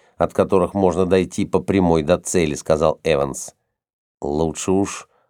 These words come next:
обогнуть по воде», ответил Хукер.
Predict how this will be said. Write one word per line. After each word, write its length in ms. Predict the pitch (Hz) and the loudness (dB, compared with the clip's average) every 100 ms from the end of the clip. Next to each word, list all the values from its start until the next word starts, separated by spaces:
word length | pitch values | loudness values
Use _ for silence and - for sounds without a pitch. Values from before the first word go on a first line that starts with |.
| - | -4
обогнуть 540 | 73 78 64 71 69 | 0 0 -4 -8 -8
по 160 | - 82 | -2 0
воде», 380 | 101 127 170 - _ _ _ | 0 0 -2 -2 _ _ _
ответил 460 | - 78 78 76 69 | -6 -4 -4 -4 -6
Хукер. 420 | - - 76 | -10 -10 -10